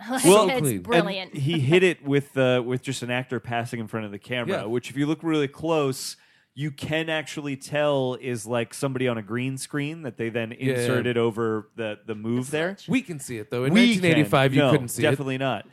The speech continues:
Speaker 3: And it
Speaker 2: Uh,
Speaker 3: still looks great.
Speaker 2: it looks really good.
Speaker 3: There's a painted backdrop that looks real.
Speaker 2: Uh-huh.
Speaker 1: <laughs> Yeah, there's
Speaker 3: It's a
Speaker 1: several.
Speaker 3: paint-, there's a lot of
Speaker 1: There's a couple.
Speaker 3: hand-painted
Speaker 1: <laughs> There's a
Speaker 3: backdrops.
Speaker 1: couple.
Speaker 2: Oh, yeah. It's, uh, yeah, he, I mean, he just as, like, a, a technician is, like,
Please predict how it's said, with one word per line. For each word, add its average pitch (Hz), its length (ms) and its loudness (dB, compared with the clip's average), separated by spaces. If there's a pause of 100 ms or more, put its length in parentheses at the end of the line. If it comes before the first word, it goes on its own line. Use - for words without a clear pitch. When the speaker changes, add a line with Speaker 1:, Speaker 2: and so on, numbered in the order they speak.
(100)
Speaker 3:
And 160 120 4
it 180 60 4
Speaker 2:
Uh, 135 140 4
Speaker 3:
still 170 380 -2
looks 131 400 -8 (200)
great. 110 420 -2
Speaker 2:
it - 20 2
looks 170 200 -2
really 135 260 2
good. 98 280 -4
Speaker 3:
There's 185 160 6
a 185 60 4
painted 156 480 -6
backdrop 107 560 -10
that 113 160 -8
looks 120 340 -4 (120)
real. 95 380 -10
Speaker 2:
Uh-huh. 165 340 0
Speaker 1:
<laughs> - 60 -20
Yeah, 247 120 -14 (320)
there's 254 200 -8
Speaker 3:
It's - 80 -12
a - 20 -8
Speaker 1:
several. 143 280 -4
Speaker 3:
paint-, 135 160 -4
there's 127 320 0
a 147 60 -2
lot 147 180 -2
of 127 120 -6
Speaker 1:
There's 135 100 -6
a 151 80 2
couple. 160 220 0
Speaker 3:
hand-painted 139 280 0
Speaker 1:
<laughs> - 0 -
There's 123 140 0
a 123 40 -6
Speaker 3:
backdrops. - 340 -8
Speaker 1:
couple. - 400 -18
Speaker 2:
Oh, 120 100 0
yeah. 113 280 0 (300)
It's, 135 320 -2
uh, 117 680 4 (100)
yeah, 151 240 4
he, 165 160 2
I 156 140 0
mean, 175 180 -6
he 156 260 -6
just 175 300 -2
as, 131 160 -2
like, 131 120 -2
a, 117 200 0
a 117 100 -4
technician 120 720 -4
is, 98 180 -12
like, 98 260 -8